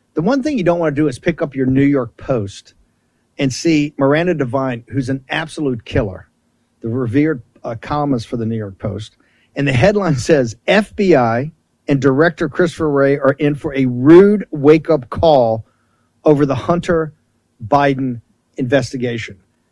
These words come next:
Now, we are ninety-nine days away from the most historic midterm election since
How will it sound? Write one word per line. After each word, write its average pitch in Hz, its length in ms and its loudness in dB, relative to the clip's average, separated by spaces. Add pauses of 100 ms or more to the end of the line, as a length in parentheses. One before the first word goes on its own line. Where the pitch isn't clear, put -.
Now, 135 160 2
we 180 200 4
are 196 80 4
ninety-nine 175 760 0
days 147 560 0
away 143 400 -2
from 131 280 -8
the 127 100 -6
most 135 360 -6
historic 165 640 -6
midterm 143 460 -4
election 127 440 -10
since 123 320 -12